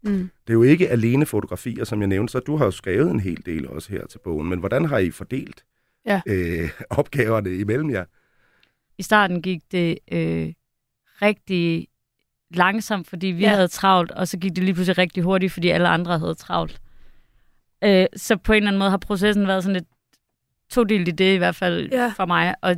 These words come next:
Speaker 3: øhm,
Speaker 1: Men også sådan meget stille og roligt, men på en god måde. Jeg føler, at der var nogle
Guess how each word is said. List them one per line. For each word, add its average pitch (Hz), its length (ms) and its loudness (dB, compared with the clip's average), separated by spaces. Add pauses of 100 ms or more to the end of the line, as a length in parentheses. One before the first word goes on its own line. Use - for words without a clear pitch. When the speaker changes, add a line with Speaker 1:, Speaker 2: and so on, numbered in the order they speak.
(160)
Speaker 3:
øhm, 175 200 2
Speaker 1:
Men 175 340 0
også 311 140 0
sådan 453 100 -2
meget 277 180 2
stille 330 280 -2
og 294 80 0
roligt, 339 280 2
men 247 120 2
på 240 100 -6
en 226 100 -2
god 381 220 2
måde. 311 120 4
Jeg 311 100 2
føler, 320 260 2
at 247 80 4
der 247 60 2
var 220 120 0
nogle 214 220 -2